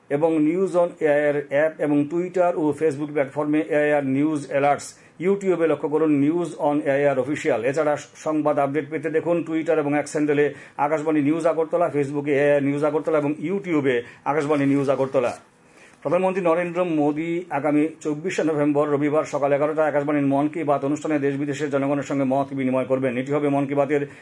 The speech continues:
একশো ষোলোতম পর্ব। প্রধানমন্ত্রী জনগণকে তাদের সুচিন্তিত চিন্তাভাবনা মন কি বাত এসে জানানোর আহ্বান জানিয়েছেন। My Gov ওপেন ফোরামে এবং নমো অ্যাপে জনগণ তাদের মতামত পাঠাতে পারবেন। এছাড়াও টোল ফ্রি নম্বর এক আট শূন্য শূন্য এক এক সাত আট শূন্য শূন্য নম্বরে কল করে হিন্দি বা ইংরেজিতে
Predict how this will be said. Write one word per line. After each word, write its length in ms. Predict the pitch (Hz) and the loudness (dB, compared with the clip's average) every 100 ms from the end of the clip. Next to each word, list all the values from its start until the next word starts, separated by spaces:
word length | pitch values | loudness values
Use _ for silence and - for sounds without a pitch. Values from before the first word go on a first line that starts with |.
| - | -6
একশো 260 | 147 143 156 | -4 -4 -4
ষোলোতম 380 | 151 147 139 131 | -2 0 0 2
পর্ব। 360 | 131 131 120 - - | 0 2 -2 -4 -10
প্রধানমন্ত্রী 420 | - 143 170 170 151 | -4 0 2 0 0
জনগণকে 360 | 156 151 160 | 0 0 0
তাদের 200 | 151 151 | -2 -2
সুচিন্তিত 480 | 143 147 156 151 156 | -6 -8 -6 -6 -6
চিন্তাভাবনা 500 | 139 151 143 151 147 | -6 -2 -2 0 0
মন 220 | 139 143 | 2 0
কি 120 | 147 | 0
বাত 200 | 147 139 | -2 -2
এসে 120 | 135 131 | -2 -4
জানানোর 300 | 139 139 135 | -2 0 2
আহ্বান 220 | 135 147 | 2 0
জানিয়েছেন। 460 | 151 156 160 170 175 - - 123 | 0 0 0 -2 -4 -10 -10 -2
My 220 | 147 170 135 | 0 0 2
Gov 260 | 147 160 | 0 2
ওপেন 260 | 156 170 170 | 0 -2 -4
ফোরামে 360 | - 175 165 | 0 0 2
এবং 300 | 165 147 143 | 2 2 2
নমো 360 | 131 131 156 175 | 0 0 0 0
অ্যাপে 300 | 131 147 165 | 0 -2 -2
জনগণ 320 | 143 147 139 120 | -2 0 0 0
তাদের 180 | 139 | 0
মতামত 320 | 139 139 143 135 | 0 0 0 0
পাঠাতে 260 | 131 139 | -2 0
পারবেন। 380 | 139 143 135 104 - - | 0 0 0 -4 -10 -10
এছাড়াও 380 | 151 156 165 165 143 | -6 -2 2 2 0
টোল 260 | 165 180 196 | 0 0 0
ফ্রি 260 | 190 180 | -2 -2
নম্বর 380 | 156 143 147 175 - - _ | 0 2 2 0 -4 -20 _
এক 240 | 151 160 | 0 0
আট 140 | 160 151 | 0 -4
শূন্য 340 | - 160 156 | -4 -2 -2
শূন্য 240 | 156 165 151 | -2 -2 0
এক 220 | 147 143 | 0 0
এক 160 | 151 | -4
সাত 240 | - 151 147 | -2 -2 0
আট 100 | 143 | -2
শূন্য 260 | - 156 | -4 -6
শূন্য 180 | 151 160 | -4 -2
নম্বরে 360 | 147 143 143 139 | 0 2 0 0
কল 240 | 135 147 | 0 -2
করে 220 | 165 160 | 0 0
হিন্দি 220 | 143 151 143 | 0 0 0
বা 100 | 139 | 0
ইংরেজিতে 480 | 143 143 139 143 | 0 -2 0 0